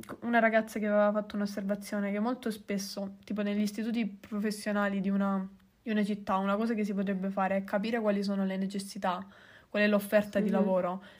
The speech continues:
Speaker 1: nel senso ci se-, servono i idraulici, servono questi, e, diciamo,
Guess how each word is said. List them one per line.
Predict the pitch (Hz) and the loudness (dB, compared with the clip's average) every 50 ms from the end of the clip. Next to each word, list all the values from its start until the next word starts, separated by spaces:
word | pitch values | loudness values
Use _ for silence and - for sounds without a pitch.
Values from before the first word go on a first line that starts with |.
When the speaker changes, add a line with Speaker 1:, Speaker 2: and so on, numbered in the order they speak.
| _ - | _ -6
Speaker 1:
nel | 196 196 | -6 -4
senso | 196 220 202 190 202 196 | -2 -2 -2 -2 -4 -4
ci | 196 - | -4 -2
se-, | 196 202 226 226 226 | 0 0 0 0 0
servono | - - 214 208 196 196 190 196 | 0 2 2 4 4 4 4 4
i | 196 196 196 | 2 0 0
idraulici, | 208 202 190 196 202 190 185 185 185 180 - 196 190 - - - - | -2 -2 0 0 2 2 2 0 -2 -4 -6 -10 -10 -10 -14 -20 -8
servono | - - 214 214 208 202 196 202 196 196 190 190 190 185 175 185 190 | 2 6 8 8 8 8 6 4 4 4 4 4 2 2 0 -2 -2
questi, | - 208 190 190 190 - - - 196 190 202 - - - - - _ _ _ _ _ - | 0 0 0 0 -2 -4 -8 -6 -6 -6 -6 -6 -10 -18 -20 -20 _ _ _ _ _ 2
e, | 294 277 233 208 202 202 - - _ _ - - - _ - - - _ _ _ _ | 6 6 8 6 6 4 0 -14 _ _ -20 -20 -20 _ -20 -20 -20 _ _ _ _
diciamo, | - 226 226 220 240 247 240 233 226 226 226 220 - - | -6 -4 -2 0 2 4 4 4 4 4 4 2 2 -2